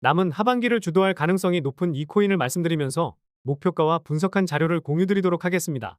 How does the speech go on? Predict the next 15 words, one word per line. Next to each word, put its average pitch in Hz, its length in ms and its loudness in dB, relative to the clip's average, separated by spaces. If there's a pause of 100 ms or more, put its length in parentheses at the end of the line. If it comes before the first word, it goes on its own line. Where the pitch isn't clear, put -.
(300)
게다가 180 360 2
문자 165 320 0
보내주시면 175 840 0
관련된 196 460 2
내용을 170 300 4
공유드리는 170 640 0
카톡방 226 500 0
링크도 175 340 0
보내드리고 180 440 0
있는데요. 143 440 -4 (280)
뭐 156 200 4
코인명만 233 580 4
알고 143 220 4
싶다 180 240 2
이러시면 151 540 2